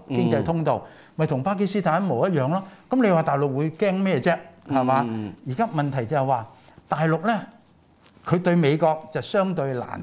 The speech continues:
Speaker 2: 啲，
Speaker 1: 嗯。
Speaker 2: 因為美國係發展到好成熟嘅民主國家。緬甸呢，嗰個民主係唔成熟嘅。
Speaker 1: 嗯。
Speaker 2: 尤其是呢，你見緬甸過去嘅歷史就係話有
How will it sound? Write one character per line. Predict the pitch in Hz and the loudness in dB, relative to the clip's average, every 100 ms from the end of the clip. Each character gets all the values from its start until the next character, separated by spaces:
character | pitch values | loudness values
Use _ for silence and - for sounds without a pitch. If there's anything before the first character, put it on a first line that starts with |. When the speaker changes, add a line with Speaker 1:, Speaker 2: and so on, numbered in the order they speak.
| 101 | -2
Speaker 2:
啲， | 170 190 - - - _ - | 0 0 -6 -20 -20 _ -4
Speaker 1:
嗯。 | 135 | 2
Speaker 2:
因 | 196 | 4
為 | 208 147 143 | 4 0 -2
美 | 143 | -2
國 | 160 139 | 0 -2
係 | 147 | 0
發 | 151 | -2
展 | 147 165 | -2 -4
到 | 147 | -2
好 | 139 | -4
成 | 175 107 98 | -4 -6 -6
熟 | 101 131 - | -4 -4 -2
嘅 | 131 | -2
民 | 123 104 | 0 -2
主 | 120 | -4
國 | 143 123 - | -2 -2 0
家。 | 139 - - - - - _ _ _ | -2 -6 -18 -20 -20 -20 _ _ _
緬 | 170 180 175 208 254 | 2 4 6 4 2
甸 | 220 196 | 2 2
呢， | 285 254 - - _ _ _ _ | 2 0 -8 -20 _ _ _ _
嗰 | - 254 | -2 0
個 | 190 | 2
民 | 170 135 | 2 2
主 | 135 | 0
係 | 208 165 | 0 0
唔 | 120 | -2
成 | 131 120 | -4 -2
熟 | 135 | -2
嘅。 | 139 135 - - - | 0 -2 -4 -18 -4
Speaker 1:
嗯。 | 139 131 117 101 | 0 0 0 2
Speaker 2:
尤 | 147 156 | 2 2
其 | 165 165 | 2 0
是 | 165 196 | 0 0
呢， | 254 - - - _ _ _ _ - | 0 -2 -12 -20 _ _ _ _ -2
你 | 190 240 | 0 2
見 | 247 | 2
緬 | 220 196 247 | 4 4 4
甸 | 185 185 | 2 2
過 | 208 202 | 2 2
去 | 208 | 2
嘅 | 214 | 2
歷 | 196 | 0
史 | - 190 254 | 0 -2 -2
就 | 180 | -2
係 | 175 | 0
話 | 175 170 | 2 2
有 | 170 196 | 2 -2